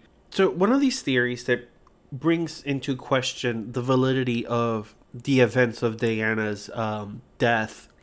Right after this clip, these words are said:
is the one about the alcohol presence in the driver's blood.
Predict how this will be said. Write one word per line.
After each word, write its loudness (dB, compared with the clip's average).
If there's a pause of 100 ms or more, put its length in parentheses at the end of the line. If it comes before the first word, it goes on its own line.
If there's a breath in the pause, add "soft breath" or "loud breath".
(240)
is 2
the 6
one 6
about 0
the -2
alcohol 0
presence -4 (100)
in -2
the -2
driver's 0
blood. -8